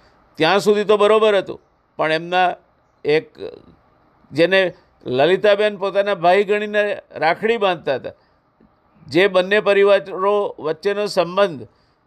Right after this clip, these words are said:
એક મગની બે ફાળ જેવો હતો, એવા શ્રી સુરાભાઈ ભરવાડે આગેવાની લીધી.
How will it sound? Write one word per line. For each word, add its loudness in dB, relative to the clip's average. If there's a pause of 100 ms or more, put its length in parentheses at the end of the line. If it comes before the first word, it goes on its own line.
(220)
એક -2
મગની -4
બે 2
ફાળ 2
જેવો 2
હતો, -8 (320)
એવા 2
શ્રી -6
સુરાભાઈ 0
ભરવાડે 2
આગેવાની -2
લીધી. -12